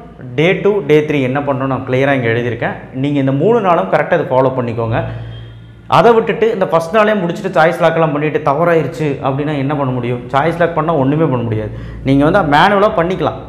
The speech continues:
மேனுவலா நீங்க choice lock பண்ணீங்கன்னா ஒண்ணுமே பண்ண முடியாது. அதுக்கப்புறம் டி எஃப் சி சென்டர்ல போய் எழுதி கொடுத்து தான் நம்ம வந்து பண்ண வேண்டியதா இருக்கும். போன வருஷம் அப்படி சொன்னாங்க, போய் பண்ணியிருக்காங்க. அது ஒரு அலைச்சல் தானே தேவையில்லாம. So, அதனால கரெக்டா பண்ணிக்கோங்க.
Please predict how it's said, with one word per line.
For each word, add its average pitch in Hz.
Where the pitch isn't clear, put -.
மேனுவலா 190
நீங்க 196
choice 165
lock 170
பண்ணீங்கன்னா 127
ஒண்ணுமே 151
பண்ண 156
முடியாது. 120
அதுக்கப்புறம் 160
டி 180
எஃப் 185
சி 170
சென்டர்ல 151
போய் 170
எழுதி 147
கொடுத்து 135
தான் 165
நம்ம 135
வந்து 123
பண்ண 127
வேண்டியதா 131
இருக்கும். 127
போன 139
வருஷம் 147
அப்படி 131
சொன்னாங்க, 127
போய் 175
பண்ணியிருக்காங்க. 147
அது 139
ஒரு 147
அலைச்சல் 143
தானே 113
தேவையில்லாம. 120
So, 156
அதனால 147
கரெக்டா 135
பண்ணிக்கோங்க. 113